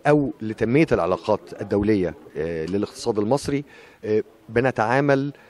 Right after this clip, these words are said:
آه، من خلال ارتباطنا مع الاتحادات النظيرة والاتحادات الإقليمية اللي إحنا أعضاء فيها. آه، بالنسبة لهذا المؤتمر، إحنا قمنا بالتعاون مع وزارة الاستثمار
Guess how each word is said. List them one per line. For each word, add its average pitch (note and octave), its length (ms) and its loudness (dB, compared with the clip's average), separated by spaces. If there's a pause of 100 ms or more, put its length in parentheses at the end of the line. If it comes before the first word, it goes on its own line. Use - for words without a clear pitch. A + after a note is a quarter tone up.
(180)
آه، G2+ 220 -2 (120)
من B2 140 0
خلال G#2+ 480 0 (100)
ارتباطنا A2 520 -2
مع F#2 220 -2
الاتحادات G#2 500 -6
النظيرة A2 400 2
والاتحادات A2+ 340 -2
الإقليمية A2+ 440 0
اللي A2 80 2
إحنا - 200 -8
أعضاء E2+ 220 -6
فيها. - 300 -18 (640)
آه، A2+ 280 -4 (420)
بالنسبة C#3+ 360 2
لهذا C3+ 260 4
المؤتمر، D3 720 0 (100)
إحنا G#2+ 220 -6
قمنا G2 460 -2
بالتعاون F#2+ 400 -2
مع G2 300 -2
وزارة E2+ 320 -2
الاستثمار A2 680 0